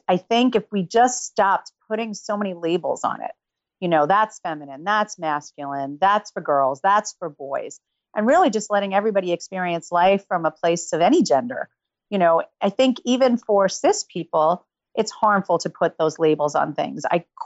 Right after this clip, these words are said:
cringe, and this happens a lot around me <laughs> for some reason,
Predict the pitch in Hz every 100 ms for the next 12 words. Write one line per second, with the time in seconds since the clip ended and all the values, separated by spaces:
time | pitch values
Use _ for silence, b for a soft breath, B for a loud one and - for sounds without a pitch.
0 | - 330 403 381 381 349 247 175 170 -
1 | 208 214 269 294 262 233 220 240 427 -
2 | 196 185 180 180 190 240 - - - 214
3 | 196 185